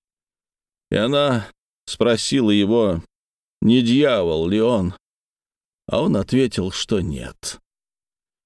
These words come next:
И сказал ей, он пугало. А знаешь, что делают пугало?» Бен, казалось, заговорил голосом вымышленного Микса.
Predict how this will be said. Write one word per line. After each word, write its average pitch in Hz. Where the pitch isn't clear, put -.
И 101
сказал 107
ей, 98
он 131
пугало. 117
А 139
знаешь, 196
что -
делают 165
пугало?» 110
Бен, 107
казалось, 113
заговорил 117
голосом 123
вымышленного 127
Микса. -